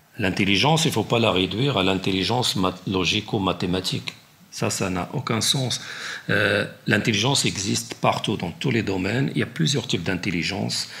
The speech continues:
Euh, un prix Nobel est intelligent, un boulanger aussi est très intelligent. Euh, là, partout. Quand on retrouve, euh, toutes les activités de l'être humain,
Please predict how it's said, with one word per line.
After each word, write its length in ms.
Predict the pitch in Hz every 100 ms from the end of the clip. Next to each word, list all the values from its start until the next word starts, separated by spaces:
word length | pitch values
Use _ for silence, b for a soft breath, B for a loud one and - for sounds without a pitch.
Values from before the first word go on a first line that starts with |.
| B B B
Euh, 1080 | - 95 98 98 98 95 95 101 104 - 110
un 60 | 90
prix 260 | - 123
Nobel 480 | 120 107 113 127 127
est 140 | 107
intelligent, 760 | 95 92 101 98 92 104 135 117
un 40 |
boulanger 520 | 90 90 101 95 90 110
aussi 360 | 104 - 151
est 80 | 139
très 240 | - 95
intelligent. 600 | 90 85 92 87 78 120 175 B B B B -
Euh, 1400 | 117 107 98 98 101 95 98 98 98 101 95 95 95 95
là, 460 | 95 104 113 107 95 - - - -
partout. 360 | 175 170 - - - - - - -
Quand 180 | 101
on 100 | 120 110
retrouve, 600 | 131 - 160 143 127 127 B B -
euh, 240 | 110 107 - - -
toutes 240 | 190 185
les 160 | 143 117
activités 540 | 127 - 117 123 127
de 100 | 104
l'être 280 | 117 117 131
humain, 380 | 113 135 160